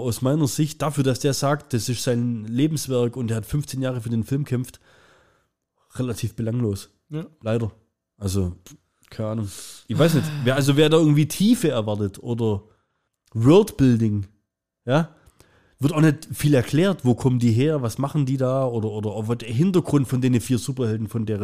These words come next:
Speaker 1: Justice Society, die an sich ganz cool sind, auch von den Fähigkeiten und auch die Kämpfe, die sie so machen, ja, von der Choreografie her und was alles zerstört wird und sowas. Aber irgendwann huckst du da bloß noch davor, das ist so ein,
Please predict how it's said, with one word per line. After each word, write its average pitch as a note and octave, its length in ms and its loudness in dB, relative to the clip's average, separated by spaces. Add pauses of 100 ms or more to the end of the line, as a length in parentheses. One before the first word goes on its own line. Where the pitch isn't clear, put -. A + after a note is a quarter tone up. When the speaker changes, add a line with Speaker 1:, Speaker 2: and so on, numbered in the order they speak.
Speaker 1:
Justice - 320 -10 (140)
Society, G#2 500 -6 (800)
die F#3+ 140 2
an E3+ 100 4
sich C#4 240 0
ganz F#3+ 320 0
cool D#4 160 8
sind, C3 320 0
auch C3+ 140 -4
von C3 140 0
den B2+ 120 4
Fähigkeiten D#3 540 0
und A#2+ 200 -2 (140)
auch B2 80 2
die C#3+ 140 2
Kämpfe, B3 440 0
die B2+ 120 -2
sie G#2+ 120 -6
so G#2 140 -4
machen, G2+ 240 -4
ja, F#3+ 240 0 (260)
von C#3+ 160 2
der C3+ 100 4
Choreografie D3 840 2
her C#3 160 2
und B2 120 -2
was C3+ 120 -2
alles C3 300 -4
zerstört A3 500 2
wird C#3+ 120 -2
und A2+ 120 -2
sowas. G2 360 -4 (480)
Aber B2+ 160 4
irgendwann G#3 260 6
huckst - 200 4
du D3+ 40 0
da C#3 80 6
bloß C#3+ 200 4
noch A#3 120 2
davor, D#3+ 480 0 (680)
das A2+ 200 0
ist - 200 0
so D3+ 120 4
ein, G3+ 320 0